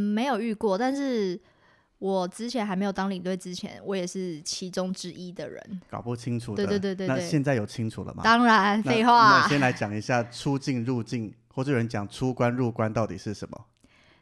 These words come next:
Speaker 1: 出关跟入关就是出境跟入境嘛，那出关，对吧？
Speaker 2: 对，所以出关等于入-，
Speaker 1: 对。
Speaker 2: 入关，还是出关等于？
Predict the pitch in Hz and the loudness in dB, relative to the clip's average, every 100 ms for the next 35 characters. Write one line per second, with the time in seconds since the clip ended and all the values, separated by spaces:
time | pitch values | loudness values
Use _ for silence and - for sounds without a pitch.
0 | _ - - 339 330 320 320 311 311 285 | _ -6 0 2 4 2 2 0 0 0
1 | 254 240 233 240 247 226 233 220 226 196 | 2 2 0 -2 -6 -6 -6 -4 -4 -4
2 | 190 202 175 - 180 - - - - - | -4 -4 -6 -8 -10 -10 -16 -18 -18 -6
3 | 262 240 - 240 - _ _ 196 - - | -6 -4 -6 -6 -8 _ _ -4 -2 -4
4 | - 117 - 143 - 160 160 156 117 110 | -2 -2 2 2 4 4 6 4 2 -2
5 | - 143 147 123 - - 156 131 127 123 | -8 -4 0 0 -2 -2 2 2 2 2
6 | 110 120 131 120 120 113 85 87 | 0 -4 -2 0 0 -2 -6 -8